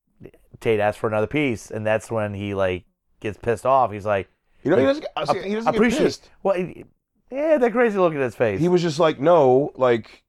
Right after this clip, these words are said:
Speaker 2: you, you already had a piece." Well, dude, that, I was raised like that. And it,
Speaker 1: Yeah.
Speaker 2: it's, it, wa-, it's not menacing. It's more like, "No, you had a piece." Now, this, the fact you're
Speaker 1: Maybe I'm just
Speaker 2: Well,
Speaker 1: relaying because after Tate
Speaker 2: Oh, yeah,
Speaker 1: leaves,
Speaker 2: yeah. No,
Speaker 1: then the crazy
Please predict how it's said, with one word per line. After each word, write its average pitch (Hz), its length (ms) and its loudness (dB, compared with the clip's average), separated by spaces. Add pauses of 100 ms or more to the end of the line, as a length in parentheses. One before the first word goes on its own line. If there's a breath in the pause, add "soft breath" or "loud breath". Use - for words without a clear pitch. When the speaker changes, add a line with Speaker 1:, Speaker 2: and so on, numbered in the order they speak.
(360)
Speaker 2:
you, 113 300 0
you 107 140 0
already 98 200 0
had 113 180 2
a 123 40 2
piece." 117 360 -4 (260 loud breath)
Well, 165 100 0
dude, 185 140 0
that, - 220 -2
I 180 60 2
was 202 140 0
raised 156 260 2
like 110 160 -2
that. 95 220 -4
And 120 140 0
it, 127 140 0
Speaker 1:
Yeah. 135 140 2
Speaker 2:
it's, 104 120 -4
it, 143 140 0
wa-, - 200 2
it's 131 120 -8
not 160 160 0
menacing. 123 440 0
It's 101 120 -6
more 123 160 2
like, 117 160 2
"No, 123 80 0
you 107 180 -2
had 110 180 2
a 120 120 2
piece." 90 320 -6
Now, 127 260 2
this, 117 300 -6
the 120 100 -14
fact 156 240 0
you're 147 200 -4
Speaker 1:
Maybe 190 540 -2
I'm 180 120 0
just 160 220 0
Speaker 2:
Well, 151 80 -4
Speaker 1:
relaying 135 600 0 (220 soft breath)
because 147 260 0
after 139 300 0
Tate 135 240 0
Speaker 2:
Oh, 160 100 4
yeah, 143 180 2
Speaker 1:
leaves, 110 120 -2
Speaker 2:
yeah. 101 180 2
No, 123 140 -6
Speaker 1:
then 151 160 2
the 220 60 -2
crazy 165 120 2